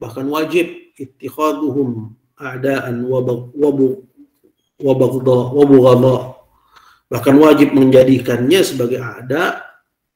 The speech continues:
ya, sebagai musuh dan orang yang dibenci. Nah, sekarang kita ambil dalilnya. Apa dalilnya?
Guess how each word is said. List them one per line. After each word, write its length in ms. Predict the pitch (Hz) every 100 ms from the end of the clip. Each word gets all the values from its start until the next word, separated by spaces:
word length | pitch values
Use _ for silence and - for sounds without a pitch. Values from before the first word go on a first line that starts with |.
| _ _ _ _ -
ya, 460 | 120 143 165 - -
sebagai 320 | 131 120 127
musuh 560 | 127 117 196 - - - _ _ _ _
dan 160 | 127 113
orang 300 | 127 131 131
yang 160 | 127
dibenci. 880 | 120 113 110 110 101 - 113 113 - _ _ _ _ _ _ _ _ _ _ _ -
Nah, 80 |
sekarang 220 | 110 151 190
kita 100 | 190
ambil 180 | 175 190
dalilnya. 380 | 160 143 127 123
Apa 140 | 180
dalilnya? 560 | 208 151 131 113 104 -